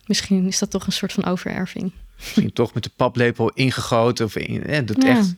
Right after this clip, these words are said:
Speaker 2: nou, mooi dat je het ook, ook zo, zo zegt. En ook die diepe, ja, bonding met je familie,
Speaker 1: Mhm.
Speaker 2: die je meeneemt naar het nu.
Speaker 1: Ja.
Speaker 2: Ehm, is dat ook dan iets wat, wat nu in je, in je werk na-,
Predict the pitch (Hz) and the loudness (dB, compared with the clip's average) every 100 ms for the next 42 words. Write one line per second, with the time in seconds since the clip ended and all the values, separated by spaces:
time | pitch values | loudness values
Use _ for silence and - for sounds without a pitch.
0 | _ _ - _ - 110 120 135 110 113 | _ _ -20 _ -4 0 4 2 2 0
1 | 104 110 - 107 101 90 - 110 - - | 0 -2 0 0 0 -4 0 0 -2 -4
2 | - - 127 107 - - 120 101 139 117 | -4 -2 0 0 -2 -8 -4 -2 -2 0
3 | 113 110 - - - - _ 127 120 - | 2 0 -4 -20 -20 -20 _ -4 -2 -4
4 | - - 107 117 113 120 135 120 110 107 | -6 -6 -6 -4 0 2 4 4 2 0
5 | 104 - 113 123 151 208 - 240 220 202 | -2 0 2 2 0 -2 0 4 6 4
6 | 226 113 113 123 143 117 107 113 117 110 | 4 4 4 4 4 2 2 2 2 4
7 | 143 123 98 - _ 247 226 - _ - | 4 2 0 -6 _ 2 2 -2 _ -4
8 | 120 127 127 131 - _ _ _ _ _ | 0 4 4 2 -2 _ _ _ _ _
9 | _ _ _ _ _ - 139 170 156 139 | _ _ _ _ _ -4 0 0 2 2
10 | 156 156 - 143 - 139 135 - - _ | 2 0 0 -2 0 0 0 -2 -8 _
11 | - - _ _ _ _ - 127 127 147 | -20 -20 _ _ _ _ -4 -2 2 2
12 | 123 135 127 - 131 123 107 156 165 117 | 4 4 2 2 0 2 2 2 0 0
13 | 101 76 | -2 -2